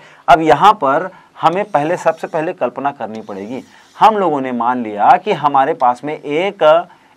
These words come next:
एकांक चुंबकीय ध्रुव है। अभी अभी मैंने यहाँ पे बताया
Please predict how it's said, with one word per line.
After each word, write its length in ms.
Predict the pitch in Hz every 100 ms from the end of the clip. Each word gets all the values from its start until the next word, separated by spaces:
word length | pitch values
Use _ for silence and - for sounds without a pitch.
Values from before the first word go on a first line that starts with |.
| _ 175
एकांक 680 | 190 190 185 208 240 214
चुंबकीय 580 | 208 170 156 143 156 165
ध्रुव 260 | 139 131 131
है। 240 | 135 113 -
अभी 240 | 127 151
अभी 160 | 165 170
मैंने 260 | 156 151
यहाँ 180 | 151 143
पे 100 | 143
बताया 420 | 123 117 117 160